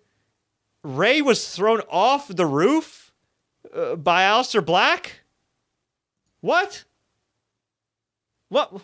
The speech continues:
What? No follow-up, no nothing?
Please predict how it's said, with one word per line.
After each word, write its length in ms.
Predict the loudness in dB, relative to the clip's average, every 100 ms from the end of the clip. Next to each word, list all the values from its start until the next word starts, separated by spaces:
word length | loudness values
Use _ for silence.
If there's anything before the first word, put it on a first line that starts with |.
| -8
What? 440 | -2 0 -2 -12 _ _ _ _ _ _ _ _ _ _ _ _ _ _ _ -2
No 160 | -2
follow-up, 560 | 0 0 0 0 -2 -2
no 120 | -4
nothing? 480 | -2 -2 -2 -6